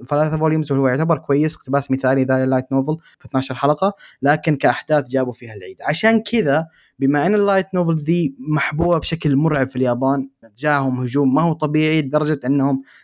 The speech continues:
قالوا: "لو بتسوون سيزن ثاني، حنكنسلكم حرفيا." سواء المخرج، الكاتب، ال-، سووا هجمة عليهم. فعشان كذا فقدنا الأمل إطلاقا أنه ينزل له، آه، جزء ثاني.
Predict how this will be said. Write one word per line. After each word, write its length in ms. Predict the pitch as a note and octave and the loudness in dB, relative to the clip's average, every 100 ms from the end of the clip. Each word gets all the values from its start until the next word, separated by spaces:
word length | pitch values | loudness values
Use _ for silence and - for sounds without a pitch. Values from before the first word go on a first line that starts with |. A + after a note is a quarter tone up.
| - | -6
قالوا: 180 | C3 C3 | 0 2
"لو 140 | B2+ B2 | 2 0
بتسوون 400 | A#2+ - D3+ D#3+ | -2 -2 0 2
سيزن 320 | D#3+ C#3+ C#3 | 0 -2 -4
ثاني، 380 | D3 D3 D3+ C#3+ | -2 -2 -2 -4
حنكنسلكم 760 | B2+ C3 B2+ A2 C3 - A2 | -6 -4 -2 0 0 -2 -8
حرفيا." 480 | - G#2+ - G#2+ F#2 _ _ - | -12 -16 -10 -10 -10 _ _ -8
سواء 300 | G#2+ G#2 G2 | -2 0 -2
المخرج، 600 | G2 C#3+ - D3 C#3 B2 | 0 0 0 2 2 2
الكاتب، 640 | G2+ C3+ D3+ D#3+ C#3+ C3+ | -2 2 4 4 0 -2
ال-، 420 | A2+ A2 G#2+ G#2 - - _ G2 | -4 -4 -6 -8 -12 -20 _ -8
سووا 360 | G2 E3+ D#3+ C#3+ | -2 0 2 2
هجمة 200 | C#3 A#2+ | 2 2
عليهم. 300 | G#2 F#2+ G2 - - _ D3 | 0 -4 -8 -12 -14 _ -4
فعشان 180 | C#3+ | -2
كذا 280 | D#3+ E3+ E3 | -2 0 -2
فقدنا 420 | E3 - D#3+ E3 | -2 -4 -2 0
الأمل 500 | D3+ D3+ D#3 D3+ C3+ - C3 | -2 0 0 0 -2 -6 -10
إطلاقا 520 | C3 D#3 D3 - B2+ | -6 -2 -2 -2 0
أنه 140 | C3 | 2
ينزل 380 | C3 C3 B2+ A#2+ | 2 2 2 2
له، 180 | B2 A#2+ _ _ _ | 2 0 _ _ _
آه، 540 | A2+ A2+ A2 G#2+ G#2 G2 - - _ - _ | 0 2 2 2 0 -2 -10 -20 _ -20 _
جزء 200 | B2 C3 | -2 0
ثاني. 360 | C3+ C#3 G2 - | 2 0 -2 -8